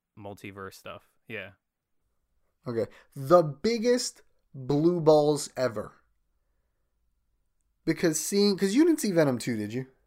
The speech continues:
Speaker 1: No, I still haven't seen it.
Speaker 2: So the post-credit scene for Venom two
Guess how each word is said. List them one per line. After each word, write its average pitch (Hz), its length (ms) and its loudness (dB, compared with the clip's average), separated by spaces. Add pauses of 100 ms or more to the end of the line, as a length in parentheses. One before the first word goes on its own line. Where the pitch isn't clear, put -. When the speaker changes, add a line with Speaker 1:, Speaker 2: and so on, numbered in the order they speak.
(220)
Speaker 1:
No, 113 200 -8
I 104 80 -12
still 110 180 -16
haven't 101 160 -18
seen 98 180 -20
it. 98 60 -20 (440)
Speaker 2:
So - 280 -2
the 185 120 0
post-credit 226 640 0
scene 190 280 -4
for 180 340 -2
Venom 156 360 -2
two 143 420 -4